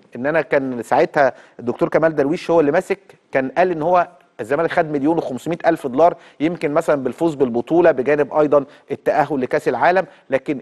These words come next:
التاهل لكاس العالم رغم عدم مشاركتنا لكن خدنا سبعمية وخمسين ألف دولار.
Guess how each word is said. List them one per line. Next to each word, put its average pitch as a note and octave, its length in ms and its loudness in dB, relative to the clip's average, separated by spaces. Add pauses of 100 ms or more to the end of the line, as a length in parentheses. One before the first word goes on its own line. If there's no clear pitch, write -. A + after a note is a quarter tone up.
التاهل F#3 540 0
لكاس F#3 240 0
العالم D#3+ 420 2
رغم E3 380 0
عدم E3 400 0
مشاركتنا A3 680 -2 (600)
لكن A#2+ 180 -8
خدنا D#3+ 280 -2
سبعمية D3+ 640 0
وخمسين C3+ 560 -4 (100)
ألف D3+ 240 0
دولار. C3 340 2